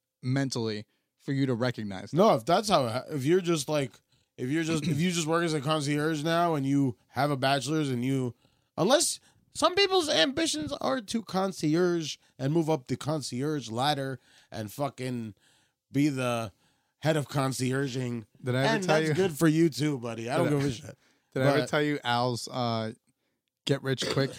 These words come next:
Speaker 1: <coughs> scheme?
Speaker 2: No.
Speaker 1: Uh, he was like,
Speaker 2: Sure,
Speaker 1: "Yo,
Speaker 2: it's
Speaker 1: I know
Speaker 2: wonderful.
Speaker 1: how I'm gonna become a millionaire." I was like, "How?" He's like, "All right, so I'm gonna get a job at a hotel."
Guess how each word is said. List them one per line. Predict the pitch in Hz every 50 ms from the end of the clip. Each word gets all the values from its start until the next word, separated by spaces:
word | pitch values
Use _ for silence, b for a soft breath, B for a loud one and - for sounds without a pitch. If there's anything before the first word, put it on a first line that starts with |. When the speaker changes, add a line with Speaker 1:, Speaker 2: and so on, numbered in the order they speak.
| 147 110
Speaker 1:
<coughs> | - _ _
scheme? | - - - - 151 156 160 151 - _ _ _ _ - - - - - _ _ _ _ _ _ _ _ _ _ _ _ _ _ _ _ _ _ _ _ _ _ _ _ _
Speaker 2:
No. | - 123 135 139 131 - _ _ _ _ _ _ -
Speaker 1:
Uh, | 160 143 131 - - - _ _ _ _
he | - 131 151
was | 147
like, | 147 147 135 - - _ _ _ _ _ _ _ _ _ _
Speaker 2:
Sure, | - 123 143 147
Speaker 1:
"Yo, | 135
Speaker 2:
it's | 120 110 -
Speaker 1:
I | 101 113 135 143
know | 147 147 156
Speaker 2:
wonderful. | 165 156
Speaker 1:
how | 147 147 131
I'm | 139 156
gonna | 143 135 127
become | 120 - 139 135
a | 127
millionaire." | 120 127 127 123 117 104 98 95 - - - _ _ _ _ _ _ _ _ _ -
I | 120 127
was | 131 120
like, | 123 113 - - _ _ _ _
"How?" | _ - 135 135 120 - - - _ _ _ _ _ _ _ _ _ _ _ _ _ _ _
He's | - 135 135
like, | 143 135 117 - _ _ _ _ _ _ _ _ _ _ _ _ _ _ _ _ _ -
"All | 147 139
right, | 120 - -
so | - - 135 123 107 - _ _ _ _ _ _ _ _ - - _ _ _ -
I'm | 117 131 147
gonna | 156 160 151
get | 143 156 151
a | 147
job | 131 120 139 139 139 135 135
at | 131
a | 135
hotel." | 131 135 135 123 - 135 127 107 - -